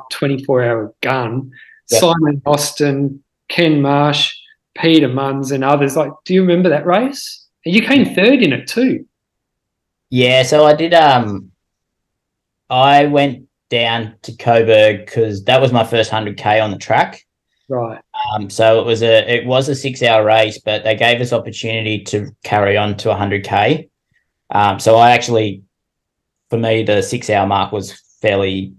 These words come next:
Speaker 2: insignificant.
Speaker 1: Right.
Speaker 2: It was more me running on to a hundred K to get my qualifier for World Champ. So s-, off memory, some of those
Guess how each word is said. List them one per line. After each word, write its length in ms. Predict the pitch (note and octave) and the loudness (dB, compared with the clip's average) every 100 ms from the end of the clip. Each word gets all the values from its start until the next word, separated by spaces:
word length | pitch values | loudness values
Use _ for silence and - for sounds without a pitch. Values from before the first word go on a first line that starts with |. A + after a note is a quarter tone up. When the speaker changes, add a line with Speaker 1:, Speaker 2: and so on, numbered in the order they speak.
| - | -12
Speaker 2:
insignificant. 1300 | G2+ F#2+ - - _ - - - A#2 A#2 G#2+ A2 G#2 | -8 -8 -10 -20 _ -20 -18 -12 -8 -6 -4 -4 -6
Speaker 1:
Right. 0 | |
Speaker 2:
It 80 | |
was 120 | G2 G#2 | -10 -10
more 120 | G2 - - _ _ _ _ | -12 -12 -18 _ _ _ _
me 220 | A2 G#2+ | -6 -2
running 240 | G2 G2 G2 | 0 -2 -2
on 100 | F#2+ | -4
to 120 | G#2 | -2
a 40 | F#2 | -2
hundred 280 | G2 G2 | -4 -6
K 240 | - G2+ F#2+ | -4 -2 -2
to 60 | |
get 160 | G2 F#2+ | -4 -6
my 80 | F#2 | -8
qualifier 680 | - G2 F#2+ G2+ F#2+ F#2+ F#2+ | -6 -4 -2 -2 -2 -2 -4
for 380 | G2 F#2 F2+ - _ G#2 | -4 -4 -6 -14 _ -8
World 200 | G2 F#2 | -8 -6
Champ. 320 | G#2+ A#2 B2 | -6 -6 -4
So 160 | - | 0
s-, 300 | G#2 - - _ _ - | 0 -2 -10 _ _ 0
off 220 | C3 B2+ | 0 2
memory, 340 | A#2 A2+ A2+ | 0 2 0
some 240 | G#2 A#2 A#2 | -2 -2 0
of 60 | |
those 180 | G#2+ G#2+ | 0 -2